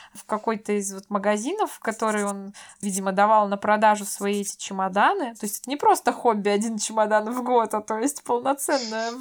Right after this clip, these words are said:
скажем так, занятие, которое приносило доход. И кто-то из посетителей спросил: «А кто это?» То продавец с гордостью сказал: «Это известный, э, чемоданных дел мастер». <laughs> То, что это учёный, известный чемоданных дел мастер.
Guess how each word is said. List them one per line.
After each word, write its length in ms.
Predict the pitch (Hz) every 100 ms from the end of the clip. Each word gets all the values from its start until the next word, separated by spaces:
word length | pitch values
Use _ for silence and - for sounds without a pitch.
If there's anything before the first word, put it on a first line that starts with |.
| 247 -
скажем 400 | 233 226 240 262
так, 180 | 226 233
занятие, 680 | 262 311 262 208 - 208
которое 280 | 208 247 240
приносило 580 | 226 220 233 - - 208
доход. 480 | 226 269 - - - - - - 277
И 300 | - 220 214
кто-то 320 | 202 - 285 240
из 80 |
посетителей 480 | - 240 233 233 240
спросил: 560 | 220 - 220 233 - 214
«А 120 | -
кто 440 | 196 - - 240 392
это?» 480 | 330 285 226 202 202
То 80 | 208
продавец 480 | 214 208 214 269 233
с 60 |
гордостью 580 | 214 247 240 240 - -
сказал: 480 | 302 - 208 214 202
«Это 400 | 214 269 285 269
известный, 800 | 240 214 220 277 - 254 254 254
э, 240 | 208 208 208
чемоданных 720 | - 226 220 233 269 269 262
дел 240 | 208 240 285
мастер». 560 | 226 262 - - 262
<laughs> 220 | 349 -
То, 120 | 480 480 -
что 120 | 302
это 240 | 330 403
учёный, 760 | 403 415 - - 302 285 294 285
известный 560 | 302 349 403 339 320
чемоданных 680 | - 285 285 294 330 302 277
дел 180 | 262 339
мастер. 540 | 285 285 285 - -